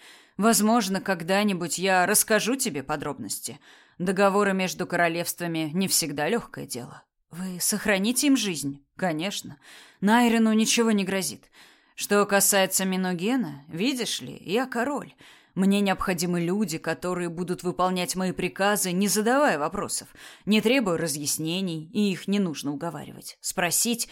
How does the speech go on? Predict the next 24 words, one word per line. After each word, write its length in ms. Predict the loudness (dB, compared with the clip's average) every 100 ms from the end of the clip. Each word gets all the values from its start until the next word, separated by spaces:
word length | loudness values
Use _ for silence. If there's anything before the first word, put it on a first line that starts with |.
| -12 -6
и 100 | 2
не 100 | 4
согласиться 640 | 6 4 4 2 0 -2 -2
позволительно, 920 | -2 2 2 2 -2 -2 -6 -10 -16 -4
но 300 | 2 4 4
потом, 500 | 0 -2 -8 -12 _ -10
сначала 580 | -2 0 0 0 0
исполнить. 800 | 0 -2 -4 -4 -10 -10 -14 -16 -16 -20 _
Ты 160 | -4 -2
согласна? 720 | 0 0 2 0 0 -4 -8 _ _ -12
Странно, 580 | -12 -8 -6 -4 -6 -8
что 220 | -8 -8
он 220 | -6 -6
вообще 360 | -6 -4 -2 -2
объясняет 640 | -4 -6 -4 -2 -4 -2
ей 220 | -4 -4 -10 -4
настолько 560 | 0 0 2 0 -2 -4
очевидные 560 | -4 -4 -4 -4 -6 -6
вещи. 440 | -6 -6 -8 -12 _ _
Да, 280 | -8 -4 -2
ваше 280 | -4 -4 -6
величество. 640 | -8 -8 -8 -10 -10 -16 -18 _ _ _ _ _ -4
Так 200 | -4 0
вот, 360 | 0 0 -4